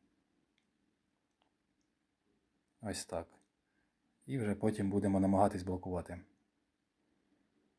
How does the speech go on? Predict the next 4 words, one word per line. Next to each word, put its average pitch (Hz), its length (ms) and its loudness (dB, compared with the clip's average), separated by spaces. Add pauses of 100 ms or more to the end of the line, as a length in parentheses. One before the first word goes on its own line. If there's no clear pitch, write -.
(1900)
Так, 104 340 0 (140)
добре, 101 380 2
б'ємо, 117 460 0
напевно... 117 640 0